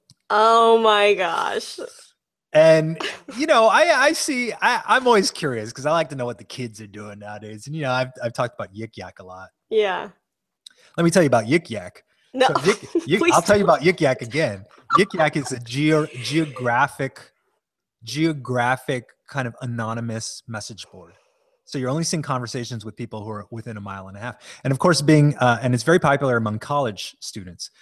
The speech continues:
Speaker 2: So being in New York and being so close to a lot of colleges and high schools and whatnot, you get, uh, really some crazy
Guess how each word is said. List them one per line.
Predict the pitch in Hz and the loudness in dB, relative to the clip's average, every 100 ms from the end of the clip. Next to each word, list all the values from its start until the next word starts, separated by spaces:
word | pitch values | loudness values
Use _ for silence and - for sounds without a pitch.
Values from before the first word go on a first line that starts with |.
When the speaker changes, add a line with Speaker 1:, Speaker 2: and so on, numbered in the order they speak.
| _ | _
Speaker 2:
So | - 131 | -4 -4
being | 117 156 | 2 2
in | 160 | 4
New | 143 | 2
York | 123 135 127 123 | 2 2 2 0
and | 107 | -8
being | 120 | -8
so | - 113 | -8 -10
close | _ - 147 147 135 | _ -14 -8 -6 -8
to | - 120 | -10 -8
a | |
lot | 110 104 | -6 -6
of | 101 _ _ _ _ _ | -10 _ _ _ _ _
colleges | - 143 135 127 120 123 120 107 | -2 2 4 2 -2 -4 -4 -8
and | 101 98 98 | -10 -10 -12
high | 92 131 | -6 -4
schools | 135 135 117 | -4 -6 -6
and | 120 | -2
whatnot, | 208 131 104 - | -2 0 -4 -6
you | 120 | -2
get, | 190 - - - | 0 0 -4 -20
uh, | 143 | -6
really | 156 180 117 113 _ _ _ _ _ | 0 2 0 -4 _ _ _ _ _
some | 151 123 | -6 -6
crazy | - 170 185 147 127 117 | 0 2 2 0 -2 -4